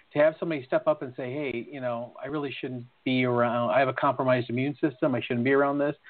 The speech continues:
I actually give him hats off for making that decision and, uh, and not worrying about repercussions or, or, uh,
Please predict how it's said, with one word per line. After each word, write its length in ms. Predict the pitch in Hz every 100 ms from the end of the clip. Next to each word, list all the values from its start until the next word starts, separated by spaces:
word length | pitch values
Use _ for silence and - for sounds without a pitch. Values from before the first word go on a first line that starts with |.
| - - - -
I 140 | 147
actually 240 | 160 -
give 100 | 135
him 60 | 120
hats 280 | 139 131 127
off 200 | 127 143
for 80 | 131
making 240 | 123 123
that 160 | 120 -
decision 640 | _ 135 135 123 117 127 -
and, 340 | 117 117 117 117
uh, 300 | 117 110 117 _ _ _ _ _
and 80 | 123
not 200 | 127 127
worrying 320 | 127 127 123
about 280 | 117 120 120
repercussions 840 | 127 123 - 135 127 135 127 127
or, 260 | 120 107 120
or, 440 | 120 113 107 110 110
uh, 260 | 104 104